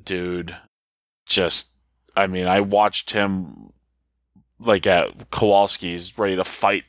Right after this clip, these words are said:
Wagner Brown because he screwed up a dropkick spot. Like, I, me-, I remember this vividly. I was, like, seventeen years old, sixteen years old, and I remember seeing him lose his mind. And then I remember seeing him just, uh, in the time I was watching classes, just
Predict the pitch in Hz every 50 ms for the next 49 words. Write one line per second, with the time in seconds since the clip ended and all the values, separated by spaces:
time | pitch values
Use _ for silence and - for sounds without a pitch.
0 | _ - 87 104 101 - 104 90 101 95 87 - 101 95 98 98 95 95 95 92
1 | 92 - - 98 92 92 90 90 - - - - - - - - - _ - -
2 | 104 - - - - 107 98 92 87 - - 95 85 87 85 82 - - 101 90
3 | 98 - - - 87 - - - - - 82 69 69 - - _ _ _ - -
4 | 110 110 113 123 147 - - 127 - 127 131 156 160 135 117 95 95 - - -
5 | 131 127 110 85 82 76 82 87 90 87 - - - - 107 98 110 110 - -
6 | 117 110 101 98 98 98 90 95 101 107 98 - - 113 - - - 107 101 98
7 | 95 92 90 82 95 104 104 98 92 92 - _ _ _ _ _ _ _ - 92
8 | 92 92 90 90 90 - - 95 87 87 90 87 87 90 95 92 90 92 87 85
9 | 90 85 87 87 90 90 92 92 90 107 107 104 98 98 98 98 101 92 92 -
10 | - - 101 98 92 92 101 95 95 90 90 90 - - 95 87 - - - -
11 | _ _ _ _ _ _ _ _ _ _ _ _ _ _ - 98 90 87 82 82
12 | 95 95 92 90 87 - - _ _ - - 110 104 98 98 95 92 90 - -
13 | 98 95 95 101 - - 98 92 - - 101 92 98 95 - - 87 85 - -
14 | 90 87 - - - -